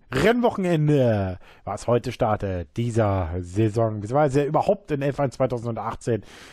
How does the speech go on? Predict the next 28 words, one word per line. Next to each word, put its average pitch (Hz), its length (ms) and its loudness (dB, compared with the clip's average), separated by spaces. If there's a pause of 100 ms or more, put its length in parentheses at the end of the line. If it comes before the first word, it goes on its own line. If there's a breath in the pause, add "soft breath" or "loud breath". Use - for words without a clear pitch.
(140 loud breath)
Herzlich 214 320 2
willkommen 160 400 2
in 117 180 0
Interlagos, 123 840 2
São 190 160 4
Paulo, 156 480 4
Brasilien. 113 1400 2
Eines 151 280 -4
der 180 320 2 (560 loud breath)
durchaus 226 560 0
spektakulärsten 220 920 0
und 190 120 -2
interessantesten 170 840 -2
Grand 127 240 -2
Prix 117 240 -2
steht 120 240 -2
uns 107 140 -8
jetzt 113 240 -6
ins 117 180 -12
Haus. 131 460 0
Wir 131 100 -2
fangen 127 200 -2
heute 147 220 0
an 156 140 -4
am 143 80 -8
Freitag 160 380 -2
mit 196 160 -8
diesem, 170 420 -6